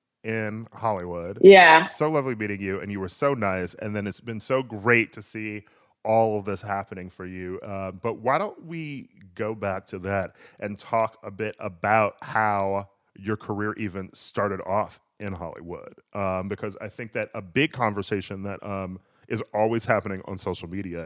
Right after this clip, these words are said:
Speaker 1: is screenwriting, and how do people get into it, and how does, um,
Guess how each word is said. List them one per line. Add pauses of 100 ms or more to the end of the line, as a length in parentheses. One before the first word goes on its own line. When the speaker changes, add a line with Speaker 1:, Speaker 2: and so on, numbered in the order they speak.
(100)
Speaker 1:
is (260)
screenwriting,
and
how
do
people
get
into
it,
and
how
does,
um,